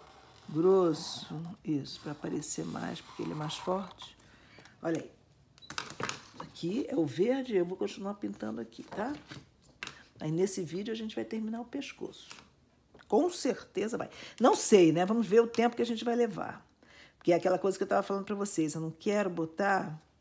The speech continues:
é, um vídeo muito grande, porque depois você fica sem paciência de,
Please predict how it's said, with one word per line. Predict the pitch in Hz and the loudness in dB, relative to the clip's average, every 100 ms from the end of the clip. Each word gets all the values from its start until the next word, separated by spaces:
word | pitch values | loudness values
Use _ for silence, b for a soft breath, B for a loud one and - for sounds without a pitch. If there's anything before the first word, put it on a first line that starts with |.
| B B B B B B - | B B B B B B -6
é, | 165 160 151 151 147 147 143 - | 0 2 4 2 2 2 0 -2
um | 185 180 | -4 0
vídeo | 156 156 165 | 0 2 2
muito | 156 | 0
grande, | 143 165 196 190 156 | 4 6 8 6 4
porque | - | 2
depois | 170 170 208 | 2 4 2
você | 185 - | 2 -4
fica | 190 202 | -4 -2
sem | 208 208 | 0 0
paciência | 196 190 190 196 190 | 2 2 0 0 -2
de, | 175 190 196 | -2 0 0